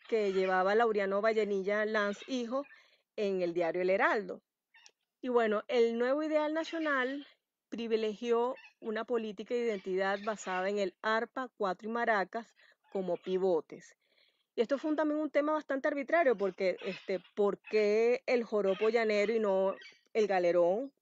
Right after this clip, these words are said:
o la fulía, o por qué no el polo margariteño, o la gaita zuliana? ¿Por qué el joropo?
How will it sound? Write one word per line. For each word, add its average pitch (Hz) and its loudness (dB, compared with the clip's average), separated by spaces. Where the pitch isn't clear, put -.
o 190 0
la 170 0
fulía, 226 -2
o 185 -6
por 185 -6
qué 202 -2
no 202 0
el 196 -4
polo 175 0
margariteño, 196 -2
o 185 -2
la 180 -2
gaita 180 0
zuliana? 185 0
¿Por - -6
qué 196 0
el 196 2
joropo? 196 2